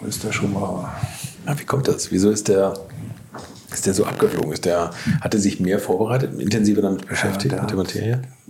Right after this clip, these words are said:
Speaker 1: der hat sich intensiv mit der Materie beschäftigt. Und nicht, der hatte eben nicht nur Talent, sondern hat's auch umgesetzt.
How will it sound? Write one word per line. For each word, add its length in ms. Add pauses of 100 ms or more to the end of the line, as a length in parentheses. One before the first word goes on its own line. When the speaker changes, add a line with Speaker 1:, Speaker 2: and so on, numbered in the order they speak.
(400)
Speaker 1:
der 120
hat 100
sich 180
intensiv 560
mit 140
der 80
Materie 500
beschäftigt. 680 (1080)
Und 160
nicht, 240
der 140
hatte 180
eben 200
nicht 220
nur 180
Talent, 460
sondern 360
hat's 220
auch 140
umgesetzt. 680